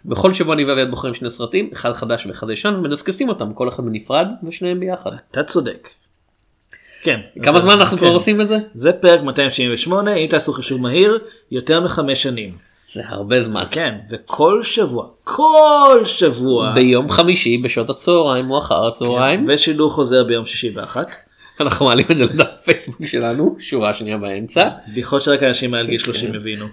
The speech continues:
Speaker 1: אה, דרך שני מקורות, ארכיון האינטרנט, אינטרנט ארכייב ופודבין,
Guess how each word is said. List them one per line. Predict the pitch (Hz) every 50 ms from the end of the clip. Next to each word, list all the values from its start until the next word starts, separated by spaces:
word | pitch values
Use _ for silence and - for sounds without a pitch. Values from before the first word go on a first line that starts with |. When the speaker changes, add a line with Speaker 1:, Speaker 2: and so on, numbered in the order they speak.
| - -
Speaker 1:
אה, | - 120 117 113 117 117 113 113 113 127 131
דרך | 127 135 135 131 123 123 120 113 -
שני | - 117 113
מקורות, | 117 110 - 110 120 147 202 214 - - -
ארכיון | 117 113 - - 120 113 110
האינטרנט, | 110 113 135 151 180 180 180 110
אינטרנט | 113 110 107 107 104 -
ארכייב | 107 143 160 170 - 185 175 180 180 165 156 - 117 110
ופודבין, | 107 107 107 104 - - 131 175 185 170 170 202 202 202 202